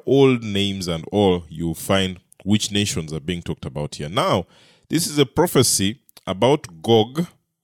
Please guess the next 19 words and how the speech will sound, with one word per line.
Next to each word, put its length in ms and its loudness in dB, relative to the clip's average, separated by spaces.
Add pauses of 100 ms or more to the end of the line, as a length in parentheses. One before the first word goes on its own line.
(360)
and 280 -2
the 80 4
future 380 0
invasion 640 2 (400)
of 160 -8
Israel. 400 -6 (420)
This 240 0
invasion 640 2 (260)
has 200 -6
not 180 -2
happened 420 -4
yet. 360 -12 (380)
That's 200 -2
why 160 6
we 120 6
went 260 4
into 220 0
the 100 2
history 520 -6